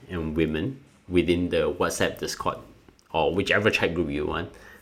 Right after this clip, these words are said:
that are actually going after it. But of course, they have different perceptions of value. And I think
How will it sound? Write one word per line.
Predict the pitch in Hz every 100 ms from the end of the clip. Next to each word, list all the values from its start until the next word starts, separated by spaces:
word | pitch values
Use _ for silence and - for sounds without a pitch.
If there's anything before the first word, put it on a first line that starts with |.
| _
that | - 85
are | 82
actually | - 95
going | - 80 85
after | 76 76 82
it. | 82
But | 85
of | 80 -
course, | 104
they | - 85 82
have | 85 - -
different | 101 131 117
perceptions | 113 - - - 107 98
of | 76 73
value. | 71 69 80 - - - - - -
And | -
I | 208
think | 170 156